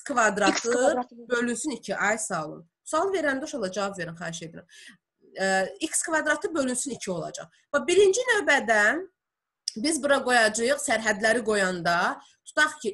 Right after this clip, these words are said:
Speaker 1: x-i qoyanda olacaq, e, K X kvadrat bölünsün iki, çıxılsın sıfırı qoyanda olacaq sıfır. Deməli, onda,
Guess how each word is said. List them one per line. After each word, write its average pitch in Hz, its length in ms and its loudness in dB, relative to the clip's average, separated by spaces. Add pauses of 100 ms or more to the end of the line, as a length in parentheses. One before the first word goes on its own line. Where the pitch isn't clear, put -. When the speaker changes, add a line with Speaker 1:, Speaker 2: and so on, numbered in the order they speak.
Speaker 1:
x-i 277 280 -6
qoyanda 262 360 4
olacaq, 233 460 -2
e, 190 160 0
K 269 180 2
X 285 160 -4
kvadrat 196 520 0
bölünsün 190 420 -2
iki, 277 320 -6
çıxılsın 277 440 -4
sıfırı 269 320 -8
qoyanda 233 300 -2
olacaq 240 400 -2 (280)
sıfır. - 440 -4 (300)
Deməli, 285 260 2
onda, 269 480 2